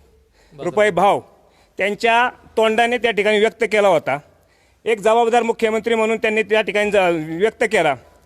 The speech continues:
परंतु त्यांनी एफआरपी प्रमाणे त्या ठिकाणी अठराशे सतराशे रुपये भाव त्या कारखान्याने दिलाय.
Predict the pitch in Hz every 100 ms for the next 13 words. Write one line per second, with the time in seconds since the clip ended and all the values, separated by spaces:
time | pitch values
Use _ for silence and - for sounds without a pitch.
0 | _ _ _ 214 226 226 247 254 226 226
1 | 233 185 233 262 226 208 208 220 226 233
2 | 190 185 196 208 202 185 175 208 190 196
3 | 185 196 165 190 240 - - _ 165 214
4 | 262 247 226 226 196 190 190 170 131